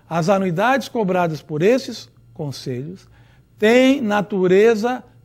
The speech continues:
tributária, certo?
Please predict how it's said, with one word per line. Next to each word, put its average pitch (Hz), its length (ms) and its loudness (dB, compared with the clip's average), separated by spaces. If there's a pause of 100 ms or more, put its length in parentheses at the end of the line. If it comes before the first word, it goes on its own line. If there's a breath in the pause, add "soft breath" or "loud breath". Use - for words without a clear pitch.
(120)
tributária, 202 1120 0 (1300)
certo? 185 500 -4